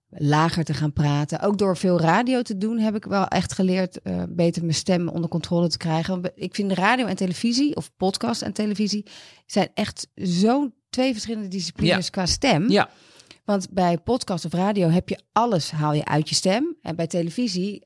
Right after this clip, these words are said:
Speaker 1: doe je ook nog veel met je handen en met je mimiek.
Speaker 2: Maar jij bent ook,
Speaker 1: En
Speaker 2: jij praat ook rustiger op radio en, en podcast.
Speaker 1: Veel.
Speaker 2: Ja. Ja.
Speaker 1: Ja. Omdat ik ook, ehm, eh, bijvoorbeeld bij Boulevard, daar probeer ik het ook wel rustiger te
Speaker 2: Ja.
Speaker 1: doen, hoor. En daar praat ik ook wel lager. Ik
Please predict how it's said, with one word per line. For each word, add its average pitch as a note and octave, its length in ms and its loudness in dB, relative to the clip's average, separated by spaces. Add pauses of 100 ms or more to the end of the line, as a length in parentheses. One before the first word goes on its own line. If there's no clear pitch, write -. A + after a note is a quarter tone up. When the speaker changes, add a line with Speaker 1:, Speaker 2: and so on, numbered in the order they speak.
(140)
Speaker 1:
doe F3 180 -2
je D#3 100 0
ook D3+ 120 -4
nog D#3 140 -6
veel D3 160 -4
met D3 160 -6
je F3 60 -4
handen D3+ 720 -2
en D3 120 -8
met D3 120 -6
je F#3+ 80 -2
mimiek. G#3 200 4
Speaker 2:
Maar - 80 4
jij F3 200 4
bent G#3 260 2
ook, D#3+ 160 0
Speaker 1:
En - 60 -4
Speaker 2:
jij C3 160 4
praat A#3+ 360 0
ook A2 120 2
rustiger A#2 580 0
op A2+ 180 -4
radio A2+ 420 2
en, G2 340 -2
en G#2 200 -2
podcast. G#2 140 -2
Speaker 1:
Veel. F3 300 2 (120)
Speaker 2:
Ja. C#3 220 0 (320)
Ja. C#3+ 240 0
Speaker 1:
Ja. E3 200 2 (800)
Omdat A3+ 280 4
ik G#3+ 160 -2
ook, C4+ 360 0 (640)
ehm, F3 600 -2
eh, F#3 140 -4 (100)
bijvoorbeeld F#3+ 440 -2
bij F3+ 80 2
Boulevard, A3+ 640 2 (120)
daar F#3+ 120 -4
probeer G3+ 320 2
ik A3+ 60 2
het G#3+ 140 -4
ook A#3 120 -2
wel E3+ 220 2
rustiger D#3+ 420 0
te C#3+ 120 -2
Speaker 2:
Ja. B2 160 4
Speaker 1:
doen, A2+ 100 2
hoor. A#3+ 100 0
En A#3 80 -2
daar F#3 80 -2
praat F3 240 0
ik F#3 120 -8
ook F#3+ 140 -4
wel G#3 140 2
lager. G3+ 580 2
Ik D4+ 80 -8